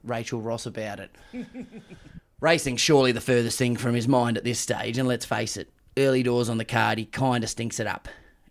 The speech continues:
He's not pulling the reins well, which is understandable. There's awkward whispers around the track. Should he even be here today, you know? Then the big one. He saddles up on Media Puzzle for the Cup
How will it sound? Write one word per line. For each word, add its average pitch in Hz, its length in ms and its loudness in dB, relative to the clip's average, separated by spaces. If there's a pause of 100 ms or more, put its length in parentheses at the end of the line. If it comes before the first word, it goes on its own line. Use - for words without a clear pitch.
He's 120 260 -2
not 139 160 4
pulling 120 280 2
the 113 100 -2
reins 113 280 -2
well, 104 280 -2
which 110 160 -4
is 131 80 0
understandable. 107 640 -2 (420)
There's 127 180 -2
awkward 143 460 8
whispers 117 440 2
around 110 260 0
the 98 80 -4
track. 107 340 -2
Should 143 220 4
he 175 160 6
even 160 220 4
be 123 260 2
here 113 180 2
today, - 480 -10 (220)
you 87 80 -12
know? 147 340 -4 (480)
Then 156 200 4
the 147 60 4
big 139 220 4
one. 104 220 0
He 120 100 -2
saddles 165 420 0
up 165 240 2 (400)
on 135 160 4
Media 139 300 4
Puzzle 135 360 2
for 127 100 -6
the 117 80 -2
Cup 175 340 0